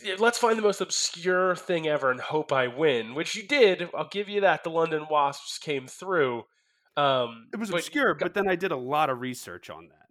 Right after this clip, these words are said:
Speaker 2: It's not just
Speaker 1: Yeah,
Speaker 2: like I was
Speaker 1: that's
Speaker 2: like, "Oh, like, whatever, like, let me pick this one team because it's fun." Like, no, like, I went to it, I did my research, I saw what exactly I liked. Luckily,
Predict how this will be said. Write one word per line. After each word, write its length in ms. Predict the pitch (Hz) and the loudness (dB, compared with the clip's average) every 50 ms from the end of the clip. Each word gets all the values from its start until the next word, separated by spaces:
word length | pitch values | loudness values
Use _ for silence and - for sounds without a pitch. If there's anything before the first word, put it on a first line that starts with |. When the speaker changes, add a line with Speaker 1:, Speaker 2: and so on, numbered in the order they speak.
| _ _ | _ _
Speaker 2:
It's 160 | - 147 - - | -14 -14 -6 -2
not 220 | 202 185 180 170 | 0 0 0 0
just 220 | 175 170 311 226 | 2 4 4 4
Speaker 1:
Yeah, 0 | |
Speaker 2:
like 180 | 175 165 147 135 | 4 2 2 2
I 100 | 139 139 | 2 2
was 200 | - 143 131 - | 2 2 0 0
Speaker 1:
that's 0 | |
Speaker 2:
like, 400 | 139 135 127 127 127 - - _ _ _ - | 0 0 0 0 -2 -6 -12 _ _ _ -6
"Oh, 260 | 156 156 147 135 123 | -4 -2 -2 -2 -4
like, 260 | 123 120 117 123 113 120 | -4 -6 -6 -6 -6 -6
whatever, 460 | 135 143 139 143 139 131 113 110 110 | -6 -4 0 0 0 0 -2 -4 -6
like, 280 | 110 113 113 117 117 _ _ _ _ | -6 -6 -6 -8 -8 _ _ _ _
let 120 | - 123 135 | -4 -2 0
me 100 | 147 143 | 0 -2
pick 380 | 135 - 156 151 139 135 - _ _ _ _ _ _ - | -4 -2 -2 -2 -2 -2 -6 _ _ _ _ _ _ 0
this 260 | 160 180 180 - - | 0 2 2 0 -4
one 260 | 131 120 117 117 113 | -4 -2 -2 -2 -6
team 340 | 113 - 123 123 123 127 123 | -8 -8 -8 -6 -6 -6 -8
because 300 | 120 117 - 135 131 127 | -10 -8 -6 -6 -6 -6
it's 140 | 131 127 - | -8 -12 -14
fun." 420 | - - 170 160 143 113 98 - - | -6 -4 -2 -2 -2 -2 -4 -8 -14
Like, 260 | - 110 120 151 - | -14 -14 -14 -12 -8
no, 220 | - 226 165 113 110 | -4 -4 -4 -4 -6
like, 140 | 110 110 113 | -10 -12 -12
I 80 | 110 | -12
went 340 | 110 104 117 131 170 190 - | -10 -8 -6 -6 -6 -6 -8
to 240 | - - 139 139 139 | -8 -6 -4 -2 -2
it, 100 | 147 156 - | -4 -4 -6
I 100 | 117 117 | -10 -10
did 180 | 110 120 117 | -8 -8 -8
my 120 | 120 120 120 | -6 -6 -8
research, 680 | 123 120 131 156 180 180 - - 190 190 190 196 196 - | -8 -8 -8 -8 -8 -8 -8 -8 -6 -6 -4 -6 -6 -8
I 80 | 123 117 | -8 -10
saw 360 | - - 139 127 123 120 117 - _ _ _ _ _ | -8 -8 -6 -4 -4 -6 -8 -10 _ _ _ _ _
what 140 | - 123 123 | -8 -8 -8
exactly 580 | 120 113 113 110 127 123 127 135 - 135 117 | -8 -10 -10 -8 -6 -6 -6 -6 -6 -8 -8
I 120 | 107 104 101 | -6 -8 -8
liked. 560 | 101 107 113 127 147 165 180 190 190 _ _ _ _ _ - | -10 -12 -6 -4 -2 0 0 -2 -4 _ _ _ _ _ 2
Luckily, 600 | 147 208 302 - - 165 151 143 131 120 113 | 2 2 2 2 -2 -4 -2 -2 -4 -6 -8